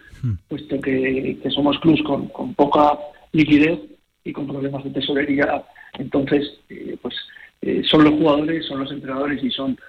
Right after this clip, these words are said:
Speaker 2: nuestros proveedores los que sufren este tipo de, de paradas cardiorrespiratorias en cuanto a la economía del club se refiere.
Speaker 1: Hmm. Eh, no estamos hablando precisamente de una cuantía pequeña, la de, la de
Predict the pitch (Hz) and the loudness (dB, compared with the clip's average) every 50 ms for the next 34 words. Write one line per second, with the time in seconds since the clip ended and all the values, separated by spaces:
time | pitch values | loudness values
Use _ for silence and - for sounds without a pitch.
0 | - _ _ - 160 143 - 147 143 - 147 139 135 139 139 139 147 147 147 151 | -20 _ _ -8 -8 -2 -2 -4 -2 2 2 4 4 4 4 4 2 2 2 0
1 | 151 - - - 156 143 - 165 165 151 - 151 151 160 - - - - - _ | 0 0 0 -2 -2 -2 2 2 2 4 4 4 4 4 2 -2 -6 -12 -20 _
2 | _ _ _ - - 156 - - 147 147 147 147 135 151 151 143 147 143 143 143 | _ _ _ -6 -6 -6 -4 -2 -2 2 2 2 2 4 4 4 4 4 2 0
3 | 143 - - _ _ _ _ - 156 160 151 151 151 139 139 143 147 143 143 165 | 0 -4 -10 _ _ _ _ -2 0 0 2 4 4 4 4 4 2 0 -2 -4
4 | - - - - - 147 143 143 143 139 135 - - 151 139 131 - 147 139 147 | -4 -8 -16 -10 -10 -8 -6 -6 -6 -6 -6 -6 -4 -4 -4 -2 -2 -2 -2 -2
5 | 156 139 143 151 151 147 139 147 147 151 - 143 143 143 143 143 143 151 156 147 | -2 -4 -6 -4 -4 0 0 0 0 0 0 0 -2 0 0 0 0 0 0 0
6 | 139 - 147 - 143 147 139 131 - 135 135 - - _ _ _ _ - 143 135 | 0 -2 -2 -2 0 -2 -2 -2 -2 -4 -4 -4 -10 _ _ _ _ -6 -4 -2
7 | 110 92 - - - - - - - - - 131 127 127 127 113 143 139 143 156 | -2 -4 -6 -14 -20 -20 -20 -20 -20 -14 -6 -2 -2 -2 -2 -2 0 2 2 2
8 | 143 - 175 180 175 175 170 160 165 175 165 160 180 175 143 131 135 139 139 135 | 4 4 4 4 6 6 4 4 4 4 4 2 2 2 4 4 4 4 4 4
9 | 135 123 131 131 131 127 127 120 - 127 120 117 127 123 120 107 120 110 127 135 | 4 2 2 2 2 2 0 2 2 0 0 2 2 0 0 0 -2 0 0 0
10 | 131 131 131 135 135 123 120 117 113 113 113 113 113 110 107 - 123 120 117 117 | 2 2 2 2 2 2 2 2 2 2 2 2 2 0 -2 -2 -2 0 2 2
11 | 113 117 117 113 117 113 110 | 4 4 4 4 4 2 2